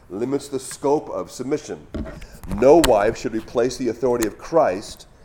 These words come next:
with the authority of her husband. She cannot yield or follow her husband into sin. But, but even where a Christian wife may have to stand with Christ against the sinful will of her husband,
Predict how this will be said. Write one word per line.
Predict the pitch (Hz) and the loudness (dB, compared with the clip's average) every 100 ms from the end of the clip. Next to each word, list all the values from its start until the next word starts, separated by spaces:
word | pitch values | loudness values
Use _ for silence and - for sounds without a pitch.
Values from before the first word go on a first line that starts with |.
| - - | -16 -4
with | 117 | -2
the | 123 | 0
authority | 117 123 113 101 | -2 0 2 0
of | 98 | -2
her | 113 | 2
husband. | 160 - 92 - - - - - - - | 2 0 -8 -16 -20 -20 -20 -20 -20 -20
She | - 110 | -18 -12
cannot | - 151 170 - 127 | -2 0 0 -2 -6
yield | 151 135 90 104 127 | -4 -2 -2 -4 -6
or | 110 | -6
follow | - 113 117 117 | -4 -2 -2 -4
her | 117 | -6
husband | 110 110 113 | -6 -6 -8
into | 104 98 98 | -12 -14 -14
sin. | - 135 113 78 - _ _ _ _ - _ - | -10 -8 -8 -10 -18 _ _ _ _ -20 _ -20
But, | - _ _ _ _ _ _ _ - | -20 _ _ _ _ _ _ _ -18
but | - | -12
even | 165 175 175 | -8 -2 0
where | 156 143 | 2 2
a | 117 | 0
Christian | - 156 151 165 127 | -4 -8 -6 -6 -4
wife | 101 104 - | -4 -6 -8
may | 110 | -10
have | 113 110 | -8 -10
to | 110 | -12
stand | - - 175 196 110 87 101 | -16 -6 -4 -2 -4 -8 -12
with | 110 - | -14 -10
Christ | 156 117 90 - - _ - - - | -8 -6 -10 -16 -20 _ -20 -20 -16
against | 104 131 139 139 | -8 -4 -4 -6
the | 123 | -14
sinful | - 160 160 139 | -12 -12 -10 -8
will | 127 131 120 | -6 -6 -6
of | 98 | -10
her | 101 | -8
husband, | 180 - 87 80 | -8 -10 -16 -18